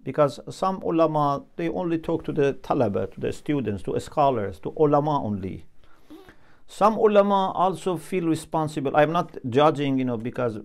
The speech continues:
people are different and time, other things, you know, are different. But there are ulama that at the same time that they teach Dars Kharij or, you know,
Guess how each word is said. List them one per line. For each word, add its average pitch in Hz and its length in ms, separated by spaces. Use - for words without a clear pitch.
people 117 400
are 107 140
different 127 720
and 101 440
time, 117 640
other 110 300
things, 110 380
you 117 60
know, 110 100
are 131 100
different. 139 460
But 185 200
there 202 120
are 196 240
ulama 156 480
that 135 160
at 127 160
the 143 80
same 170 300
time 147 200
that 131 200
they 135 120
teach - 540
Dars 123 260
Kharij 131 840
or, 113 200
you 117 100
know, 104 180